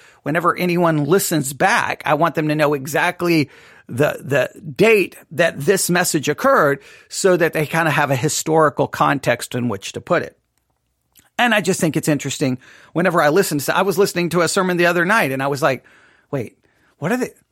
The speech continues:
I think they're referencing Watergate. I'm like, "When was this preached?" Right? I'm like, "I need a date." Okay. So,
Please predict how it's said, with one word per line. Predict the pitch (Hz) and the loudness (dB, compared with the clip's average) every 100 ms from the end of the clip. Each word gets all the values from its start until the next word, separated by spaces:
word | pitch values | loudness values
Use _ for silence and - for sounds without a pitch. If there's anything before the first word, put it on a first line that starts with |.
| _ _ _ _ _ _ _ _ - | _ _ _ _ _ _ _ _ -8
I | |
think | - 262 | -4 -2
they're | 269 | -2
referencing | 151 156 - 180 196 165 | -2 -2 -4 -4 -2 0
Watergate. | 127 240 302 131 131 98 - | 2 2 2 0 -2 -4 -2
I'm | 165 | 0
like, | 160 | 2
"When | 165 285 | 2 2
was | 359 339 | 2 2
this | 277 - | 0 0
preached?" | - 349 208 - - | 0 0 0 -2 2
Right? | 226 233 | 2 4
I'm | 180 | 2
like, | 196 208 | 2 2
"I | 262 | 0
need | 302 339 | 2 2
a | 311 | 4
date." | 302 302 123 - | 4 2 0 -4
Okay. | 160 175 | -2 -2
So, | - 175 | 0 0